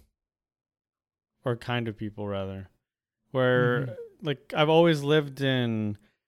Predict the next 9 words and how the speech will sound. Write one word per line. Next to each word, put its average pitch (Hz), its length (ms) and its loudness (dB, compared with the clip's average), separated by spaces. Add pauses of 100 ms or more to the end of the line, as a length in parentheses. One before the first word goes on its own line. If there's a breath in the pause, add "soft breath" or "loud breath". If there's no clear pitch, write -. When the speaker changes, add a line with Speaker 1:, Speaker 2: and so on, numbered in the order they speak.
(600)
Speaker 1:
I've 156 120 4
always 202 240 8
lived 160 220 4
in 160 120 2
areas 139 600 0
where 113 760 2
Latinos 139 600 0
were 123 100 0
basically, 127 840 0